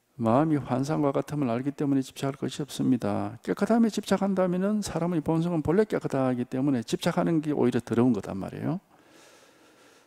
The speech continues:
허망한 생각 때문에 진열을 뒤덮은 것이니 단지 허망한 생각만 없으면은 본래 깨끗합니다.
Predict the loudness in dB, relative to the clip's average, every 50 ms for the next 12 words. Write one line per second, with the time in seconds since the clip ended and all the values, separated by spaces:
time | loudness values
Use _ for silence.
0 | _ _ _ -6 -2 2 2 4 4 2 0 0 -2 -2 -2 -2 -2 -4 -4 -4
1 | -2 0 0 0 0 0 -2 -4 -4 -2 0 0 0 0 0 -2 -2 -2 -2 -4
2 | -4 -6 -6 -6 -6 -4 -2 -2 -2 -2 -2 -4 -4 -2 -2 -2 -2 -4 -8 _
3 | _ -8 -4 -2 0 0 0 -2 -4 -2 -2 0 2 2 0 0 0 -2 -2 -2
4 | 0 0 0 0 2 2 0 0 0 -2 0 2 2 0 0 -2 -2 -4 -4 -4
5 | -4 -6 -8 -10 -8 -6 -6 -6 -6 -6 -6 -6 -8 -8 -8 -10 -10 -12 -14 -16